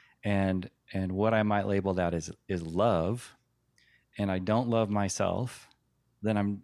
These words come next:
then I'm not congruent. There's a part of me that is living in a kind of lie. And so, uh, uh, two and a half years ago or so, I was entering into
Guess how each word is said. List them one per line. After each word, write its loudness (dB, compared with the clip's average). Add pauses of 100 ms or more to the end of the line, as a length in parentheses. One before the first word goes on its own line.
(140)
then -2
I'm 0
not 0
congruent. -2 (360)
There's -6
a -4
part 0
of -2
me 0
that 0
is -2
living 0
in -2
a -4
kind -4
of -8
lie. -4 (640)
And -2
so, 2
uh, -4 (640)
uh, -2
two 0
and 2
a 2
half 0
years 0
ago 0
or -2
so, 0 (400)
I -6
was -4
entering 0
into -2